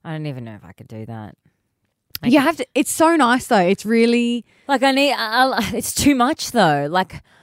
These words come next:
Speaker 1: like, I'm, I've overlooked my year, but there's
Speaker 2: Yeah.
Speaker 1: too many videos and things
Speaker 2: Oh, yeah, I know.
Speaker 1: to put into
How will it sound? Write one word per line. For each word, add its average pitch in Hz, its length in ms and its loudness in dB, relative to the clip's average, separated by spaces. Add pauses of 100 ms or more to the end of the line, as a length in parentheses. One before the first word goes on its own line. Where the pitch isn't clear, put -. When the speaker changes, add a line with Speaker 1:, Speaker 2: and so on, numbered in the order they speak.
(280)
Speaker 1:
like, 214 160 -2
I'm, 226 240 -2
I've 226 160 4
overlooked 233 540 2
my 175 100 0
year, 160 760 0
but 190 180 0
there's 202 200 0
Speaker 2:
Yeah. 170 200 2
Speaker 1:
too 320 80 -6
many 262 240 -4
videos 180 840 -4
and 180 180 -10
things 196 220 -8
Speaker 2:
Oh, 226 140 4
yeah, 190 340 -4 (220)
I 208 80 -2
know. 170 320 -2
Speaker 1:
to 202 100 -4
put 220 280 2
into 196 840 2